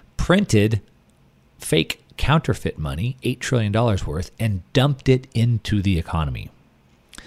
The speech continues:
And it distorted the money supply, distorted the signal that coordinates the economy. And now the economy doesn't know how to act. It doesn't know how to work because the signal has become distorted.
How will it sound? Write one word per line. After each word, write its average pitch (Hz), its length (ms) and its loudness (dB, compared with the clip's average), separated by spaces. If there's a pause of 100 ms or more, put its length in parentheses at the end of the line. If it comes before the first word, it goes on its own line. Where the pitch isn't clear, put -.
(380)
And 101 100 0
it 110 120 -4
distorted 139 880 4 (180)
the 110 80 2
money 110 600 4
supply, 98 360 0
distorted 104 440 0
the 87 80 -6
signal 95 760 0
that - 220 -6
coordinates 87 600 0
the 73 120 -4
economy. 73 500 -4
And 127 160 -2
now 156 280 2
the 170 140 8
economy 135 460 4
doesn't 123 440 2
know 117 220 2
how 87 300 -2
to - 240 -6
act. 143 320 0
It - 120 -6
doesn't 123 260 -2
know 131 80 -2
how 113 140 0
to 117 100 2
work 151 320 2
because 127 280 0
the 117 120 -2
signal 135 500 0
has 101 300 -2
become 95 460 -4
distorted. 104 640 2